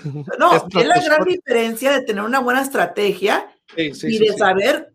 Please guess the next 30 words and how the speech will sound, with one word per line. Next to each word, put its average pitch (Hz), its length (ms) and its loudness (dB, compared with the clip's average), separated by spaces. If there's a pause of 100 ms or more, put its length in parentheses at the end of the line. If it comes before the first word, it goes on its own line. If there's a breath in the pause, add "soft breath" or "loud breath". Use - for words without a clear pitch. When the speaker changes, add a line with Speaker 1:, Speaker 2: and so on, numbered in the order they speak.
Speaker 1:
cómo 339 400 2
proceder 185 960 0
y 208 240 -4
comprar 180 480 0
las 220 140 0
propiedades 185 680 0
en 185 180 -2
la 165 220 -4
orden 170 380 -2
correcta, - 520 -4
¿no? - 280 -8 (280)
Speaker 2:
Sí, 160 200 0
así 160 160 2
es. 165 100 4
Yoli, 240 300 4
manifiéstate, 233 640 2
manifiéstate. 202 840 0
Este, 170 480 -2
a 165 140 0
todos 240 120 4
los 302 100 0
que - 40 -12
están 233 160 2
ahí 262 80 2
sintonizando 220 640 0
en 220 160 -2
Facebook, 226 360 -2
muchísimas 196 460 0
gracias. 196 480 0
Hilda, 220 540 0